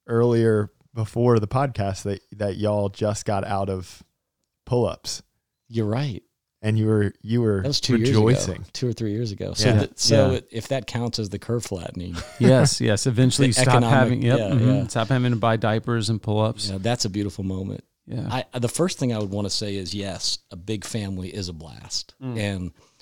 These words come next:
Speaker 2: I think that's by God's design. And it's tons of fun.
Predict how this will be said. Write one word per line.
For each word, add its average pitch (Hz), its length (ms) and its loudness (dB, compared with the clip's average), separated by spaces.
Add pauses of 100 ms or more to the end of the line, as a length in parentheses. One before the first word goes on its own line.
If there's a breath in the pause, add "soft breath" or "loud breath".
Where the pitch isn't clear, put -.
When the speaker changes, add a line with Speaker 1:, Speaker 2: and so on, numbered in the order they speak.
(120)
Speaker 2:
I 98 100 -8
think - 220 -8
that's 104 160 -10
by 95 180 -8
God's 92 300 -10
design. 98 580 -2 (680)
And 95 320 -4
it's - 340 -4 (160)
tons 120 380 -2
of 98 80 -10
fun. 95 500 -10